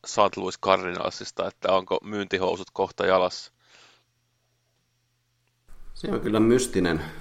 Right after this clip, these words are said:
Speaker 2: mystinen sukellus kyllä. Kyllä niinku, mä en tiedä, näkikö kukaan tätä sukellusta tulevan, mutta tota,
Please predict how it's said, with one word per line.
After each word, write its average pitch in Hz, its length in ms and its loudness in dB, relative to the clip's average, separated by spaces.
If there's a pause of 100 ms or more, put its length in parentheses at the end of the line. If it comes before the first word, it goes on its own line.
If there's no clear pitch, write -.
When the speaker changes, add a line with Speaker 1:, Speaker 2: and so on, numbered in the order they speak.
(440)
Speaker 2:
mystinen 85 580 -2
sukellus - 580 -4
kyllä. - 380 -6 (360)
Kyllä - 260 -6
niinku, - 260 -2 (760)
mä - 40 -8
en 107 60 -8
tiedä, 101 180 0
näkikö 101 320 -2
kukaan 107 460 -2
tätä - 260 -6 (400)
sukellusta - 680 -10 (260)
tulevan, - 540 -10
mutta - 280 -18
tota, - 260 -12